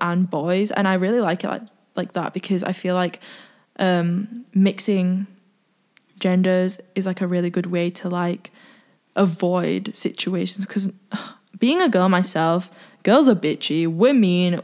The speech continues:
we're bitchy, we have a lot of shit to say. And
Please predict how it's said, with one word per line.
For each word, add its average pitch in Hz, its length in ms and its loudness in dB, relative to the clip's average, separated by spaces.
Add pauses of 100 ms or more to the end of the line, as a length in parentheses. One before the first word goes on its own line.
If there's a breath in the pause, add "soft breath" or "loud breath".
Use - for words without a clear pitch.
we're 220 160 4
bitchy, 180 440 0
we 175 120 4
have 233 260 4
a 240 40 6
lot 208 180 4
of 175 80 -2
shit - 220 -4
to 170 100 -2
say. 165 360 -2
And 185 280 2